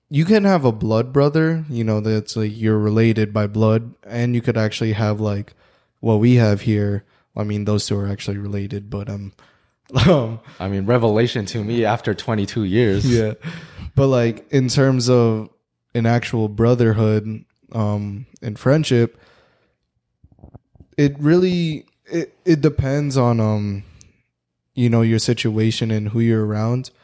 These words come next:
Speaker 1: I don't think, like, you'll be able to find your, like, I'll be honest, like, we, this is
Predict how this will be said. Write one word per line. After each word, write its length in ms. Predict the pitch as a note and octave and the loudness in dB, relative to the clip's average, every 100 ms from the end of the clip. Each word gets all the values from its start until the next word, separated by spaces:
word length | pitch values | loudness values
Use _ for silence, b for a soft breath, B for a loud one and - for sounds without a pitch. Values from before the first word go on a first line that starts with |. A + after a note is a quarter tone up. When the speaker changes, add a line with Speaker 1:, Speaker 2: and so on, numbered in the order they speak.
| b b b b | b b b b
Speaker 1:
I 80 | - | 2
don't 260 | C#3 D3 - | 4 2 2
think, 400 | C3 C3 - - - _ _ _ | 0 0 -8 -20 -20 _ _ _
like, 300 | A#2+ A2+ A2 | -8 -6 -2
you'll 140 | B2 A#2+ | 0 2
be 180 | A#2 A2+ | 2 2
able 180 | A2+ A#2 | 0 -2
to 100 | A2 | -4
find 440 | - A2 A2+ A#2 | -4 -2 -2 -2
your, 460 | A2+ A2 G#2+ G#2+ - _ _ _ _ | -2 -2 -2 -6 -10 _ _ _ _
like, 380 | A#2+ A#2+ A#2+ - _ - | 0 2 2 -6 _ -2
I'll 140 | D3+ | 0
be 140 | E3+ E3+ | 2 2
honest, 320 | D#3 A#2+ A2 | 2 0 -2
like, 120 | A#2 | -4
we, 360 | A#2 D#3+ F3 D#3+ | 0 0 0 -6
this 320 | A#2+ C#3 D#3+ | -4 0 0
is 180 | F3+ - | 0 -4